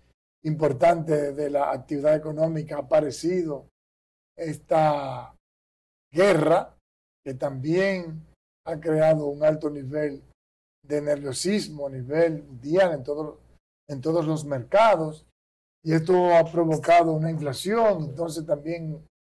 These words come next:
en la época de inflación planificar no es fácil, las ventas se caen, la co-, la economía está decreciendo por las políticas monetarias que han tenido que implementar todos los gobiernos,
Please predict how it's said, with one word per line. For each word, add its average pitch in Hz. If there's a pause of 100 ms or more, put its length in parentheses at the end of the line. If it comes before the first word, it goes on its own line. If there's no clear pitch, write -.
(360)
en 156
la 147
época 160
de 160
inflación 160 (440)
planificar 160
no 165
es 120
fácil, 160 (360)
las 147
ventas 165
se 139
caen, 202
la 147
co-, 151
la 151
economía 160 (560)
está 156
decreciendo 160
por 160
las 147
políticas 156
monetarias 160 (880)
que 151
han 170
tenido 160
que 160
implementar 156 (520)
todos 170
los 160
gobiernos, 165